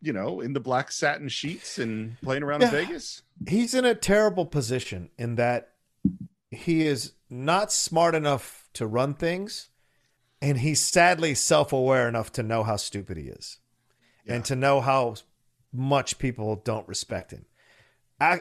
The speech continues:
Speaker 2: authentically stupid people can't pick up on that, but people who are somewhat smart or somewhat awa-, self-aware can. And certainly Fredo did, which is why when he has that,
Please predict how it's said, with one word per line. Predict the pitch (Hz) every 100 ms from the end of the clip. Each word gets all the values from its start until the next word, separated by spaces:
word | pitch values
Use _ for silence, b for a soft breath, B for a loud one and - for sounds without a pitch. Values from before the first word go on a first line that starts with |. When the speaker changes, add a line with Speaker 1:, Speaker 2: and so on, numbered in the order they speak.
| -
Speaker 2:
authentically | 180 247 254 254 214
stupid | 135 - 233 226 131 -
people | 117 113
can't | 101 160 160
pick | - 143
up | 127 -
on | 78
that, | 60 - _ _ _ _ _ _ _ -
but | - - - _ _ _ _ _ _ _ -
people | 165 170 165
who | 151
are | 123
somewhat | - - 226 226 160 107 90 _ _ _ _ -
smart | - 120 117 113
or | 101
somewhat | - 170 143 120 117 -
awa-, | 101 107
self-aware | 101 131 110 101 98 95 92 _ _ _
can. | - 226 - 117 - b b b _ -
And | 123
certainly | - 165 156 127
Fredo | - 131 117 104
did, | 95 131 107
which | 98 110
is | 92
why | 110 117 104
when | 95 98
he | 104 101
has | 104 104
that, | 107 98